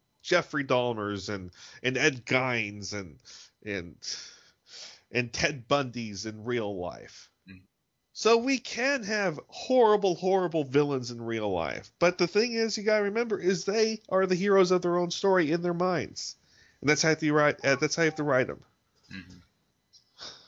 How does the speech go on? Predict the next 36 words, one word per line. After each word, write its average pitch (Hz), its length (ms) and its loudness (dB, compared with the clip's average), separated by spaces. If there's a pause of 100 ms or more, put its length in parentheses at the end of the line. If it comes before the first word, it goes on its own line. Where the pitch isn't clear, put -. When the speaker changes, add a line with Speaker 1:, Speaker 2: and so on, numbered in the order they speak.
(760)
Speaker 1:
I - 100 2
don't 135 120 4
know. 123 80 4
Any 143 240 2
th-, 131 300 0
final 143 220 4
thoughts 131 320 2
of 113 40 -14
that 104 160 -2
rant, 98 260 -10
Neil? - 240 -16 (320)
Speaker 2:
Uh, 120 460 0 (380)
no, 131 240 -2
I 143 140 -2
think 127 180 -12
you 113 120 -12
pretty 104 200 -6
much 90 200 -10
said 82 200 -8
it. 95 80 -14 (600)
Speaker 1:
Okay. 120 280 -6 (1000)
I 262 120 2
don't 185 160 0
know 131 100 0
what, 143 200 -2 (160)
what 139 200 -2
got 165 220 2
over 202 260 -2
me 117 200 -4
<laughs> - 200 -4
there. - 180 -2 (680)
Just - 160 -16
all 156 180 0
of 147 60 -6
a - 40 -12
sudden, 151 340 -2